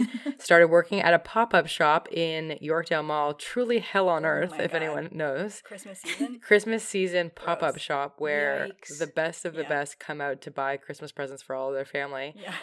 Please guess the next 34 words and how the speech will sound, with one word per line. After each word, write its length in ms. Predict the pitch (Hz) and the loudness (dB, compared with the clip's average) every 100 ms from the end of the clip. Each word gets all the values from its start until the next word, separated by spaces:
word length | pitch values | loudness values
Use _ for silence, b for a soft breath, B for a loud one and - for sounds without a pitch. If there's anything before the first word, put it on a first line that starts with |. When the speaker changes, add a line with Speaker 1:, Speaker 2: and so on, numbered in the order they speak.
| B - | B -4
Speaker 1:
And 580 | 165 160 156 156 160 156 | 0 2 2 -2 -6 -8
I 80 | 160 | -4
remember 840 | 160 156 156 151 160 170 175 185 185 b b b | -2 -2 -4 -6 -2 2 2 0 -4 b b b
I 80 | 165 | -2
saw 180 | 165 165 | 0 2
her 80 | 160 | 2
and 100 | 180 | 2
she 80 | 202 | -4
was 80 | 160 | -6
wearing 420 | 147 160 175 175 - | 0 0 -2 -8 -8
really 280 | 160 170 165 - | -4 -4 -6 -10
cool, 420 | 165 160 160 - _ _ | -4 -4 -4 -8 _ _
well, 260 | 170 175 180 | -2 -2 -4
twenty 260 | 185 185 | -6 -6
fifteen 440 | 180 175 - 160 165 | -4 -6 -6 -12 -12
cool 260 | - 165 | -8 -6
shoes, 380 | 156 156 156 170 | -6 -10 -10 -6
now 500 | 165 156 151 165 175 _ _ | -4 -4 -4 -8 -10 _ _
Speaker 3:
Oh. 160 | 220 208 | -14 -10
Speaker 1:
bullyable 600 | 190 185 175 196 196 220 - | 2 4 6 4 6 6 4
Speaker 3:
<laughs> 20 | |
Speaker 1:
shoes. 640 | 226 - 254 294 269 339 - 311 | 2 2 4 2 0 -4 -6 -8
<laughs> 160 | - - | -6 -2
Speaker 3:
Don't 160 | 254 | 0
remember 240 | 277 285 294 | -2 -6 -10
those 160 | 294 | -12
shoes 220 | - 262 | -12 -8
at 80 | 240 214 | -8 -8
all. 280 | 185 202 262 | -6 -4 2
Speaker 1:
They 80 | 208 | 4
were, 100 | 226 | 6
Speaker 3:
Like, 180 | 233 233 | 4 2
Speaker 1:
like, 80 | |
Speaker 3:
those 80 | 214 | 2